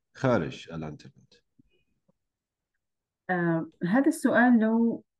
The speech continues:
Speaker 2: لو أجبت عليه في بداياتي كنت سأقول للأشخاص تطوعوا،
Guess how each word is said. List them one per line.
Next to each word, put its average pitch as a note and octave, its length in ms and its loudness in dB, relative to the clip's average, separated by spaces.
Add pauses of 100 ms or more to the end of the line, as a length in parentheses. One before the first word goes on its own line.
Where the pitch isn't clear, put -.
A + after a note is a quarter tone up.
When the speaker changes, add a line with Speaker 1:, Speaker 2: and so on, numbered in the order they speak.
Speaker 2:
لو G#3+ 220 0
أجبت G#3 400 -4
عليه F#3 440 -4
في F3+ 180 -4
بداياتي E3+ 1000 -4
كنت C4+ 220 2
سأقول G#3+ 440 -6
للأشخاص F#3 500 -8
تطوعوا، - 460 -10